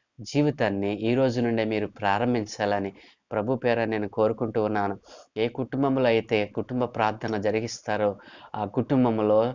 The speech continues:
మరి దేవుడు నిత్య ఆనందము, సంతోషము, సమాధానాన్ని ఉంచి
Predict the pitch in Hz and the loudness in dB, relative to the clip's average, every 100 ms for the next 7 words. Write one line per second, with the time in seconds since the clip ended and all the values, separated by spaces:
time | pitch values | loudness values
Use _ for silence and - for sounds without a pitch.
0 | - - - - 110 107 107 104 151 139 | -8 -20 -14 -2 0 2 2 4 4 4
1 | 117 110 120 123 - - - 127 - 160 | 4 6 4 2 -10 -8 -4 -4 2 4
2 | 127 - 123 131 127 120 113 107 104 120 | 4 0 -2 2 4 2 2 -2 -2 -2
3 | 120 127 135 127 - 110 110 - - _ | -2 2 0 2 0 0 0 -4 -16 _
4 | - - 101 120 139 123 131 127 123 117 | -14 -6 2 4 4 2 0 2 2 0
5 | 113 107 - 101 107 117 | 0 -2 -2 0 0 -2